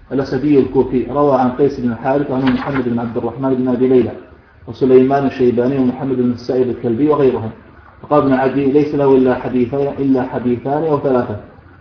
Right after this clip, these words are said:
وذكر ابن حبان في الثقات: "له في الكتابين حديث واحد في النكاح،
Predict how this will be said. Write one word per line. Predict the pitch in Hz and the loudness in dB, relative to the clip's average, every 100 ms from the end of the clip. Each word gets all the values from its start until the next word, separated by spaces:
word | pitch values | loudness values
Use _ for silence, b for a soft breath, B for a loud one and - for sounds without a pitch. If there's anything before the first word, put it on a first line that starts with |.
| - | -10
وذكر | - 147 | -6 -2
ابن | 139 131 | 0 0
حبان | 131 135 135 | -2 0 0
في | - | -2
الثقات: | - 127 127 - - | -4 0 0 0 -2
"له | 151 139 | -4 -2
في | 135 | -4
الكتابين | 135 135 127 135 139 135 | -4 0 2 2 2 0
حديث | 127 123 120 139 139 | -4 -6 -2 -2 -2
واحد | 139 123 131 135 143 | -2 0 0 0 -2
في | 135 127 | -4 -2
النكاح، | 123 123 135 | -2 0 -2